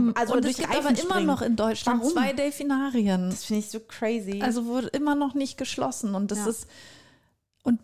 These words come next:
Speaker 1: das bei Tieren, die auch so intelligent sind und
Speaker 2: Mhm.
Speaker 1: kilometerweit
Speaker 2: Mhm.
Speaker 1: schwimmen, die in Gefangenschaft zu halten, ist wirklich, ja, ein,
Speaker 2: Ja.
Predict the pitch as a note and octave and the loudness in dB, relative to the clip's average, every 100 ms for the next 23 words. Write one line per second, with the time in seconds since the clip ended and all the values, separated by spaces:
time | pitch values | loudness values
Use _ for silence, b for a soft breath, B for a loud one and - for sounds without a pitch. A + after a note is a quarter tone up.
0 | - - B3+ - - B3+ A#3 - C4+ C4 | -6 -6 -6 -6 -2 -2 -2 -2 0 2
1 | B3 A3+ - B3 B3 A#3+ A#3+ A3+ B3 B3+ | 2 0 0 0 2 0 -2 0 -2 0
2 | A#3+ G#3+ G#3 G3+ A#3 A3+ A#3+ B3+ A#3+ A#3 | 0 2 2 2 2 2 2 0 0 -2
3 | - G3+ B3 B3+ C4+ B3 B3 B3 A#3 A#3 | -4 0 2 4 2 2 0 0 0 0
4 | - A#3+ A#3+ A3 G#3+ - G3+ G3+ - G#3 | 0 0 0 -2 -4 -4 -2 -2 -2 -6
5 | G3+ - G#3+ A3 G#3 G#3 G3 - F#3+ G#3 | -6 -8 -6 -6 -4 -4 -4 -4 -6 -8